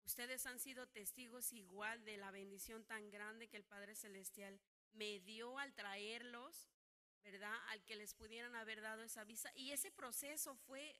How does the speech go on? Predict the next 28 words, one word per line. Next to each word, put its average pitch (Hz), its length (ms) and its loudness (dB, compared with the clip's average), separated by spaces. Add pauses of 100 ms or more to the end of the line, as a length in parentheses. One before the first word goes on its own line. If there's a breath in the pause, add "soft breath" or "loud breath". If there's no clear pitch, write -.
(140)
fue 269 160 -6
largo. 247 480 -4 (680)
Ese 302 180 6
proceso 294 520 2
fue 269 300 -4 (340)
doloroso 226 920 0 (260)
para 202 300 4
mí, 240 320 -4
¿verdad? 202 440 0
Porque 208 400 -2 (420 loud breath)
yo 254 200 -2
no 302 140 -4
veía 262 400 2
las 226 180 -2
cosas 220 380 -2
claras. 214 580 0 (380 loud breath)
Entonces 254 460 0
empezamos 262 600 -2
a 233 80 -2
hacer 247 400 2 (480)
movimientos 233 840 -2
para 208 240 -2
que 202 120 -2
les 196 180 0
dieran, 214 360 0 (160)
eh, 202 200 -4
la 196 200 2
visa 247 500 2